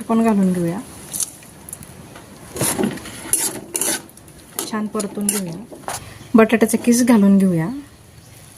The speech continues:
इथं तुम्हाला गुळाचा किंवा साखरेचा वापर करायचा. गुळ किंवा साखर जे वाटेल ते तुम्ही घालून घ्यायचं. मी इथे गुळाचा वापर करणार आहे.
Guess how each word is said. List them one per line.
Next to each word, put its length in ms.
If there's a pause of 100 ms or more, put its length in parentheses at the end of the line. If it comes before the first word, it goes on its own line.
(1040)
इथं 240
तुम्हाला 220
गुळाचा 420
किंवा 260
साखरेचा 420
वापर 260
करायचा. 400 (1800)
गुळ 120
किंवा 280
साखर 300
जे 140
वाटेल 360
ते 40
तुम्ही 260
घालून 300
घ्यायचं. 320 (800)
मी 120
इथे 160
गुळाचा 400
वापर 240
करणार 320
आहे. 100